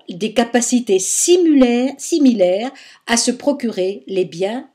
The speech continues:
et les services. Donc, cette différence de classe est en fait une différence de capacité à accéder aux biens et aux services, euh, du marché. Le deuxième ordre, c'est l'ordre social.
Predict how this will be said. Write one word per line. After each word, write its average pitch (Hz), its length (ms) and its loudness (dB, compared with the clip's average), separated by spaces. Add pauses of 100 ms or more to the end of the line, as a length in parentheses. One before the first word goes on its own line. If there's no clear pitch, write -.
(120)
et 277 120 4
les 262 120 4
services. 156 640 -10 (360)
Donc, 233 480 4 (160)
cette - 560 -4
différence 214 720 0
de 165 100 -6
classe 202 680 -6
est 226 140 -6
en 180 60 -8
fait 277 140 -2
une 214 180 0
différence 226 500 -2
de 165 80 -8
capacité 233 880 -4
à 175 120 -6
accéder 180 580 -6 (260)
aux 170 140 -6
biens 185 280 -2
et 196 80 0
aux 165 80 -4
services, 147 840 -10
euh, 151 240 -12
du 180 160 -4
marché. - 420 -4 (1200)
Le 185 160 2
deuxième 254 440 2
ordre, 320 300 -2
c'est 185 180 -6
l'ordre 196 380 -4
social. 156 420 -10